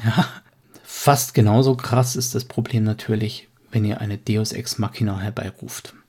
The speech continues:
Der Begriff Deus Ex Machina, der kommt aus dem griechischen Theater, wo man irgendwelche Götter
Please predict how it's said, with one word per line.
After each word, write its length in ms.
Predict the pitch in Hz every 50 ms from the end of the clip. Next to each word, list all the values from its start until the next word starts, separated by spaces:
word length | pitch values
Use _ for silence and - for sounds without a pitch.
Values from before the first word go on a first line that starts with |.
| _ _ _ _ _ _ -
Der 60 | 110
Begriff 320 | 107 120 - - 143 -
Deus 220 | - 123 117 110 -
Ex 180 | - - -
Machina, 380 | - 104 98 - 127 120 110 107
der 80 | 101 98
kommt 220 | - 113 120 123
aus 100 | 110 -
dem 120 | - 104
griechischen 560 | 110 - - 117 120 127 120 107 - - 120 117
Theater, 540 | - - 98 92 107 123 - - 147 147 - -
wo 80 | - 117
man 180 | 107 98 -
irgendwelche 420 | 117 113 110 117 113 104 - 104 107
Götter 640 | - _ - - - - - 139 131 131 151 -